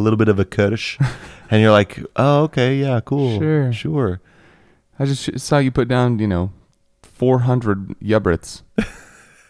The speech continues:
Speaker 1: And the qualifications for their, for their, uh, award are very minuscule.
Speaker 2: Mm-hmm.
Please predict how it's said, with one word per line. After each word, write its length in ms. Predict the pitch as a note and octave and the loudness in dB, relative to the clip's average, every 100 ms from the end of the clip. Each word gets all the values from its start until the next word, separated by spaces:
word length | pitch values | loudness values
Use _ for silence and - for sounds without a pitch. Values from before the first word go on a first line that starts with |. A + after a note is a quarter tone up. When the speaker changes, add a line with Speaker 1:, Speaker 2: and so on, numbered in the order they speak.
| - - - | -20 -18 2
Speaker 1:
And 180 | C3+ C#3 | 4 4
the 60 | |
qualifications 1040 | - C#3+ D3+ F3+ D#3 - A#2+ B2+ C#3+ C3+ - | 4 6 8 6 2 4 4 4 2 0 -2
for 220 | C3 A#2+ | 2 6
their, 500 | A2+ G#2 G#2 - - | 6 6 4 0 -10
for 200 | - A2 | 2 4
their, 280 | G#2 G#2 G#2 - | 6 4 2 0
uh, 340 | F#2 F#2+ - - - | 0 0 -2 -6 0
award 540 | G#2 G2 G2+ C#3 C#3 - - - | 2 4 4 4 0 -12 -20 0
are 140 | A2 G#2+ | 2 2
very 560 | G2 G2 G#2 G#2+ G#2+ | -2 4 6 8 6
minuscule. 720 | G2 F2+ F2 - G2+ F#2 F#2 - | 4 2 0 -2 -4 -2 -4 0
Speaker 2:
Mm-hmm. 380 | G2 F#2+ F#2+ | 0 2 2